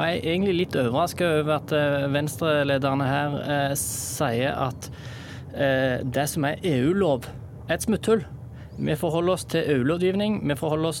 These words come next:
til norsk lov og til Storbritannia sine lovverk for akkurat kringkastingsfeltet. Så det vi driver er ikke ulovlig, men nå vil man altså endre på regelverket. Eh, og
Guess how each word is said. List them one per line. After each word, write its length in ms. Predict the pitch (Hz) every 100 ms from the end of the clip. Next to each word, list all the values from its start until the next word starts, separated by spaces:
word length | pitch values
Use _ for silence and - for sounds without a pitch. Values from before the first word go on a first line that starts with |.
| -
til 380 | 147 147 147 131
norsk 380 | 131 143 - -
lov 300 | 165 208 214 -
og 220 | 156 151
til 300 | - 143 143
Storbritannia 880 | - - 131 135 131 131 127 123 117
sine 300 | 127 131 123 113
lovverk 560 | 131 120 110 127 - - -
for 240 | 127 113
akkurat 400 | 135 - 131 -
kringkastingsfeltet. 880 | - 117 - 123 139 - 120 - - - - - -
Så 140 | 202
det 160 | 160 175 196
vi 80 | 180
driver 240 | 190 202
er 240 | 165 175
ikke 300 | 151 - 170 -
ulovlig, 460 | 160 151 185 240 233 -
men 120 | 175 180
nå 80 |
vil 160 | 175 196
man 160 | 196 180
altså 320 | 170 190 170 -
endre 540 | - 156 120 120 147 170 170 -
på 160 | 165 156
regelverket. 720 | 139 202 240 170 - 139 123 - - - - -
Eh, 400 | 165 160 160
og 80 | 156